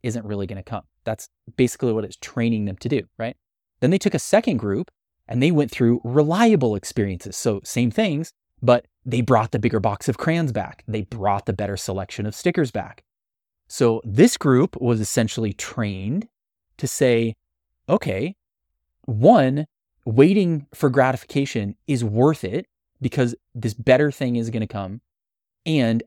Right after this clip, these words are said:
I have the capability to wait." So it trained them essentially one way or the other. And very interestingly, it literally only took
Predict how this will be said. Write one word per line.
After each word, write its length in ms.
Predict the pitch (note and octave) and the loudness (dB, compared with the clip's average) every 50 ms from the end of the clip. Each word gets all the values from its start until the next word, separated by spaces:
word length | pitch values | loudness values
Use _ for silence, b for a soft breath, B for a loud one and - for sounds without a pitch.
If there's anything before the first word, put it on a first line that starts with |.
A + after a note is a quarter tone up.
| _ - | _ -6
I 140 | D3 D3 D3+ | -4 -2 -2
have 440 | B2 G#2+ - D3+ C3+ C3 C3+ B2+ B2 | -2 -2 0 0 2 2 0 0 -2
the 80 | B2 | -4
capability 800 | - - - C3 A2 A#2 G#2+ G2+ A#2 A2 G#2 G#2 G#2+ G2 F#2+ F#2+ - | -4 -4 -4 -4 -2 -2 -2 0 0 0 0 0 -4 -6 -6 -6 -8
to 140 | - A2 | -8 -8
wait." 380 | F#2 F#2 F#2 E2+ E2 - _ - _ _ _ _ _ _ _ _ _ _ _ _ _ _ _ _ _ _ _ _ _ _ | -8 -8 -10 -14 -16 -20 _ -20 _ _ _ _ _ _ _ _ _ _ _ _ _ _ _ _ _ _ _ _ _ _
So 320 | - - - A#2+ A2+ A2+ - - | -6 0 2 2 2 2 0 -4
it 160 | C#3+ B2 - | -8 -8 -8
trained 460 | - - - D#3+ F#3 A#3+ C4+ A#3+ D3+ | -8 -4 0 2 2 4 4 2 2
them 180 | B2 G#2+ G#2 A#2 | 2 2 0 0
essentially 440 | A2 - C3+ B2 A#2 - C#3 A#2+ | 0 0 -2 -2 0 0 0 0
one 180 | A#2 A#2 B2 B2 | 0 0 0 0
way 120 | B2 A#2+ | 2 2
or 80 | A#2+ A2+ | 2 2
the 120 | A2+ A2+ | 4 4
other. 200 | A2+ G2+ G2 G2 - | 4 4 2 -2 -6
And 200 | B2+ G#2+ A#2 - _ _ - | -6 -6 -6 -6 _ _ -12
very 380 | A#2+ A2 G#2+ D#3+ E3+ G3 A#3 A3 | -8 -4 0 0 2 2 2 2
interestingly, 640 | D3+ D3+ D#3+ - - C3+ - - A2 G#2 G#2 G2 G#2+ | 2 0 -4 -4 -4 -6 -6 -4 -4 -4 -4 -4 -6
it 220 | - A#2+ - - | -8 -10 -10 -8
literally 540 | D#3 C#3+ C#3 D3+ F3 A3 A#3+ C4+ C#4 C4 F#3+ | -8 -4 -2 0 0 2 0 0 -2 -2 -2
only 280 | - C3+ D3 D#3+ E3+ - | -2 -2 -2 -2 -2 -4
took 360 | - - D#3 A2+ F#2+ - - | -2 0 0 0 0 -2 -6